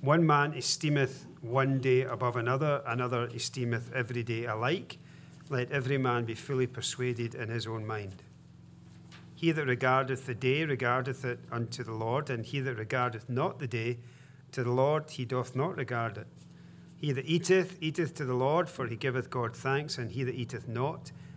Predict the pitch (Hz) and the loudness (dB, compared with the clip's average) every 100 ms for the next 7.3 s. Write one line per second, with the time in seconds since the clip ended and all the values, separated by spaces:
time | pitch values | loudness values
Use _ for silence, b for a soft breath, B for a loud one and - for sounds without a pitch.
0 | B - 131 113 131 135 131 - 120 120 | B -6 -2 2 4 4 2 -4 -6 -4
1 | 117 127 127 143 - 110 107 113 113 - | -6 0 0 0 -2 -8 -6 -6 -8 -8
2 | 113 107 98 - - - 113 101 - - | -6 -6 -8 -12 -12 -8 -6 -8 -10 -14
3 | - - - - - B B B B - | -14 -16 -18 -18 -18 B B B B -6
4 | 131 143 185 165 139 147 151 156 - 139 | 0 4 6 6 4 2 2 0 0 -2
5 | 123 107 135 135 175 175 127 135 131 123 | 2 0 2 0 0 -2 0 2 2 2
6 | 113 120 127 175 185 - 131 113 - 117 | 2 0 2 2 0 -2 -2 -2 -2 -2
7 | 110 95 | -2 -4